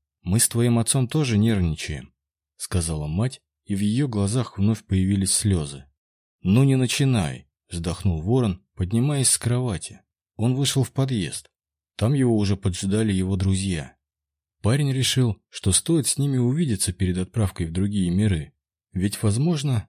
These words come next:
больше он с ними уже не погуляет. У них теперь были слишком разные интересы. А главное, Ворон не мог рассказать им о своих крутых изменениях в жизни. «Пиво будешь?» спросил егерь, который был любителем выпить вечерком.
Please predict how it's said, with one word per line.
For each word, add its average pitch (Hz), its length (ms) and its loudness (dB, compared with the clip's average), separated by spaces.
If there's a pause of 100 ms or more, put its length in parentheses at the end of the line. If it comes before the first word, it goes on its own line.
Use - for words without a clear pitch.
(100)
больше 113 420 0
он 135 80 0
с - 140 -4
ними 123 200 2
уже 98 280 2
не 101 100 4
погуляет. 98 640 0 (460)
У - 100 -2
них 131 200 4
теперь 127 440 0 (160)
были 147 280 2
слишком 131 500 0
разные 104 480 2
интересы. 104 720 0 (320)
А 82 120 -8
главное, 120 680 0 (260)
Ворон 110 460 2
не 101 80 6
мог 127 240 2
рассказать 95 500 0
им 113 100 2
о 98 40 2
своих 113 340 0
крутых 104 400 -2
изменениях 98 600 0
в 92 80 -2
жизни. 82 500 -2 (540)
«Пиво 117 260 2
будешь?» 104 500 2 (180)
спросил 87 520 -2
егерь, 107 480 0 (180)
который 156 380 0
был 143 200 2
любителем 120 540 2
выпить 110 300 0
вечерком. 104 720 -4